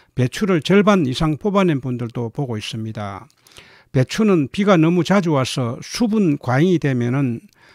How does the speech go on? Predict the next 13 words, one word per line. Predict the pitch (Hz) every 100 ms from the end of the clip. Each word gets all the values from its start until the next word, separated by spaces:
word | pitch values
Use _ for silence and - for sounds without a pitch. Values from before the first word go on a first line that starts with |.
| _
질소 | - 214 185 220
성분만 | 208 160 147 147 143 123 120
많이 | 123 143
흡수하여 | 117 - - 156 113 113 104 -
웃자라게 | 196 - 196 190 156
됩니다. | 117 101 104 107 98 95 98 _ - - _ -
배추 | 131 - - 202 165
웃자람은 | 180 - 185 180 175 127 -
물원병의 | 95 160 190 185 185 175
가장 | 135 170 175 147
큰 | - 170 151 -
원인이 | 139 143 180 175
됩니다. | 127 104 101 104 95 92